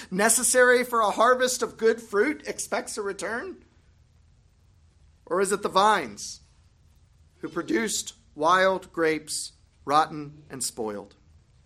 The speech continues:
One teacher says of Judah, "God gave them a holy law and a wonderful land, but they broke the law and defiled the land with their sins."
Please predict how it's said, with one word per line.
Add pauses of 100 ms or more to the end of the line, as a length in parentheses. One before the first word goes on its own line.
(1200)
One
teacher
says
of
Judah,
"God
gave
them
a
holy
law (580)
and
a
wonderful
land, (960)
but
they
broke
the
law (1000)
and
defiled
the
land
with
their
sins."